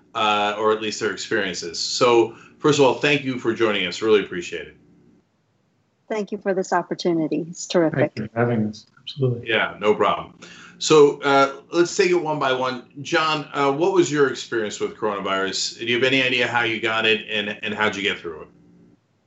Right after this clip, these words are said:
Speaker 3: Uh, I got it because we're in Brooklyn, New York, and, um, those who are sworn to protect us didn't. Uh, so that's what I believe, truly.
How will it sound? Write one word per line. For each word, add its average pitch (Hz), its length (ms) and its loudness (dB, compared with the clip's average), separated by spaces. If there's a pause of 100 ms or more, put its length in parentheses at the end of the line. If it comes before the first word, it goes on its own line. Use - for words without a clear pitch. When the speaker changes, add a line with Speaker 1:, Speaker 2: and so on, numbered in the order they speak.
(480)
Speaker 3:
Uh, 135 280 4
I 131 160 6
got 147 320 2
it 160 220 0
because 127 340 -4
we're 131 160 2
in 123 240 0
Brooklyn, 139 420 0
New 127 80 2
York, 123 400 0 (800)
and, 113 340 -4
um, 107 480 -2 (100)
those 123 300 2
who 127 160 4
are 113 220 2
sworn 135 480 4
to - 100 -2
protect 147 400 2
us 165 340 2
didn't. 160 400 0 (920)
Uh, 113 60 -8
so 120 160 -8
that's 117 240 -4
what 117 80 -2
I 113 60 -2
believe, 117 540 4
truly. 139 540 4